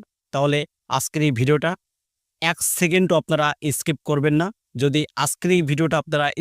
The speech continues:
স্কিপ করেন, তাহলে অনেক কিছুই আপনারা মিস করে ফেলবেন। বন্ধুরা, কয়েকটা গুরুত্ব নিয়ে আজকের এই ভিডিওতে আলোচনা করব, যেটা আপনার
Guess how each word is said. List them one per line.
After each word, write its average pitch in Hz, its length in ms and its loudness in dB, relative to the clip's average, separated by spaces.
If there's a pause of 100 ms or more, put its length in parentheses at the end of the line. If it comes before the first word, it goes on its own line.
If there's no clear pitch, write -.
স্কিপ - 200 -4 (100)
করেন, 156 180 0 (120)
তাহলে 139 260 -2 (240)
অনেক 165 220 0
কিছুই 147 280 0
আপনারা 131 300 -6
মিস 139 120 -2 (100)
করে 135 200 -2
ফেলবেন। 123 300 0 (200)
বন্ধুরা, 160 240 0 (500)
কয়েকটা 202 280 0 (140)
গুরুত্ব 214 240 4 (120)
নিয়ে 185 140 6 (140)
আজকের 180 300 -2
এই 170 140 2
ভিডিওতে 156 400 0 (280)
আলোচনা 151 320 0 (100)
করব, 143 180 -2 (480)
যেটা 147 220 2
আপনার 151 200 -4